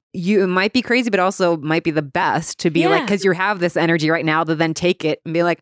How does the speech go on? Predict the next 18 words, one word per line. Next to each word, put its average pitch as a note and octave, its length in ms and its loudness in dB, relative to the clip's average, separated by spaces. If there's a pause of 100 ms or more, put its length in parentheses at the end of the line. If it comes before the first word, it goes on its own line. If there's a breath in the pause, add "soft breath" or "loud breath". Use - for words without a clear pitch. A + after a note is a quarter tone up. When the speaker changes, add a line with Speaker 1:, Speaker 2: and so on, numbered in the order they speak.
(180)
Speaker 1:
"Here's A3 180 0
my B3 240 0
un-, F#3 160 -2
<laughs> - 640 -14
humanness G#3+ 640 -2
right A3+ 200 -2
now." A3+ 360 0 (680)
Speaker 2:
You G3 120 0
know, F3 160 0
I, E3 100 0
when F3 160 -2
I E3+ 40 -2
realized E3+ 380 -2
that F3+ 120 -2
was E3+ 120 -2
happening, F3 520 -2
I D#3+ 80 0
was, D#3+ 120 -2